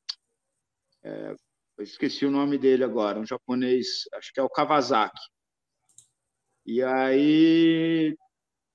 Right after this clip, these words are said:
o cara tava muito busy, ele tava priorizando quem tava dando mais dinheiro. Então,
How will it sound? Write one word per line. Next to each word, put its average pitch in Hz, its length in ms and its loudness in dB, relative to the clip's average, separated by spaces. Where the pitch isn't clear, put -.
o - 120 -20
cara 208 240 0
tava 214 260 4
muito 226 300 4
busy, 196 440 4
ele 139 120 2
tava 196 720 4
priorizando 208 760 2
quem 220 160 -6
tava 226 300 -2
dando 220 240 0
mais 226 240 0
dinheiro. 180 420 0
Então, 180 320 -4